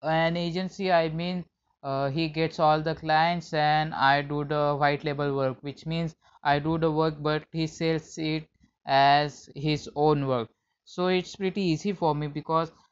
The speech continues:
the agency or the owner of that already knows the importance of S E O or whatever the service I am providing. So it would be easier for me to sell him on that,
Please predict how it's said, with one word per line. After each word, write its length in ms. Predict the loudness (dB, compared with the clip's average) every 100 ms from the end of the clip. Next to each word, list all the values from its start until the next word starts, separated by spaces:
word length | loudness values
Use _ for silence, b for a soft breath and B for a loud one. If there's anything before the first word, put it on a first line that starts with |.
| _ _
the 300 | -10 -4 -4 -4
agency 580 | -4 -2 -2 -6 -6 -2
or 180 | 0 0
the 120 | -2
owner 360 | -2 -2 -2
of 340 | 0 0 -2 -2
that 260 | -4 -4 -8 _ _ -2
already 460 | 0 0 -2 -2
knows 240 | 0 -2 0
the 100 | 0
importance 640 | 0 0 0 0 -2 -2
of 160 | -2 -2
S 240 | -6 -4
E 100 | -2
O 60 | 2
or 160 | 2 0 0 2
whatever 360 | 2 0 -4
the 140 | -4 -6
service 360 | -4 -4 -2
I 100 | -2
am 120 | -2 -4
providing. 500 | -4 -2 0 -4 -8 b _ _
So 360 | 2 2 0 -8 _ _
it 160 | -10 -6
would 180 | -4 -2
be 80 | 0
easier 340 | 0 0 -2
for 240 | 0 0 0
me 160 | -2
to 160 | -6 -10
sell 300 | -2 0 0
him 260 | 0 -2
on 320 | 2 2 2 2
that, 280 | 2 2